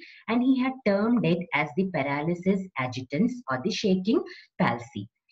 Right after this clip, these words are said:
It is a progressive degenerative disorder which usually affects the elderly, and most of the cases of Parkinson's disease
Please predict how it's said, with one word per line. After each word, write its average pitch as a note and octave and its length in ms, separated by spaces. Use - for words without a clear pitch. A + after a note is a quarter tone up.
It A#3+ 100
is D4+ 120
a - 160
progressive G#3 680
degenerative E3 760
disorder A#2+ 560
which F3 200
usually C#3+ 520
affects B2+ 440
the A3 140
elderly, B2 640
and A#3 160
most C4 480
of G3+ 160
the G3 160
cases F#3 640
of D#3+ 140
Parkinson's E3+ 680
disease C#3 480